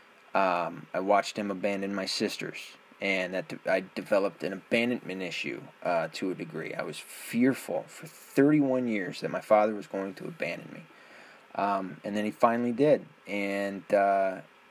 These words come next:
I, I've, I've had, I had a lot of issues because of that, you know, clinging on to somebody that I shouldn't have,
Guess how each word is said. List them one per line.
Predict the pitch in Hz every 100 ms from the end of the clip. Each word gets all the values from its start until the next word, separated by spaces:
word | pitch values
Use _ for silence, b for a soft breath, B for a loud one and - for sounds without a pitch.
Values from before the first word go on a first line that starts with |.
| - - - - - - - - - - -
I, | 101 101
I've, | 104 95 - -
I've | 101 92
had, | - 117 113
I | 107 98
had | 90 - 120
a | 101
lot | 90 95 104 110
of | 104
issues | - 101 90 87
because | - 85 92 - -
of |
that, | 95 - -
you | 95
know, | 95 -
clinging | 117 117 113 110
on | 104 101 - -
to | 92
somebody | - 110 101 101 98
that | 98
I | 92
shouldn't | - - 113 110 98
have, | 104 170 -